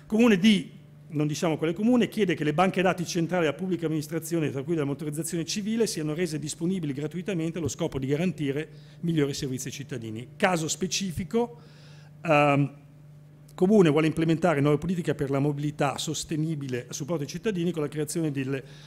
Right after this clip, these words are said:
low emission zone, cioè in questa zona ci può andare solamente macchine a low emission. Il Comune di Mila-, il Comune, eh, mi è scappato il nome,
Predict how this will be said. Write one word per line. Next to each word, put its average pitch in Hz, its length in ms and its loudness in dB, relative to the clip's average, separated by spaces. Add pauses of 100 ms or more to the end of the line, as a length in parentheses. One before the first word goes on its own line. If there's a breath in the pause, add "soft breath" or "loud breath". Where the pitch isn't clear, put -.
(180 loud breath)
low 156 200 8
emission 143 460 0
zone, 107 400 -10
cioè 151 100 -10
in 131 80 -8
questa 160 260 -6
zona 151 200 -4
ci 147 80 -14
può 147 80 -12
andare 131 180 -8
solamente 135 460 -12
macchine 127 360 -14
a 117 40 -14
low 107 120 -14
emission. 107 440 -14 (460 loud breath)
Il 135 100 -12
Comune 185 260 6
di 170 100 0
Mila-, 202 300 2
il 156 140 -2
Comune, 156 420 -2
eh, 117 60 -8
mi 113 260 -12
è 120 40 -10
scappato - 420 -10
il 196 40 -2
nome, 226 360 4